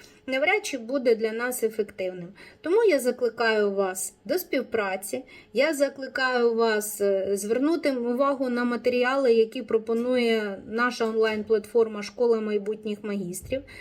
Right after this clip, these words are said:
Я звертаю ва-, вашу увагу до сумлінності. І хочу завершити словами:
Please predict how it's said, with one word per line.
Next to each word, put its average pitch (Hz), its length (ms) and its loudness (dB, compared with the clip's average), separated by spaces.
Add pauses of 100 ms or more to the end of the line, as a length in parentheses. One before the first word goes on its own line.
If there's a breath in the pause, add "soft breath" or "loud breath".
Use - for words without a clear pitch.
(220 loud breath)
Я 262 220 2
звертаю 285 560 0
ва-, 247 340 2
вашу 254 480 0
увагу 214 400 2
до 208 180 0
сумлінності. 240 960 -4 (520 loud breath)
І 349 420 2 (360)
хочу 349 340 -2
завершити 294 640 -2
словами: 226 640 -2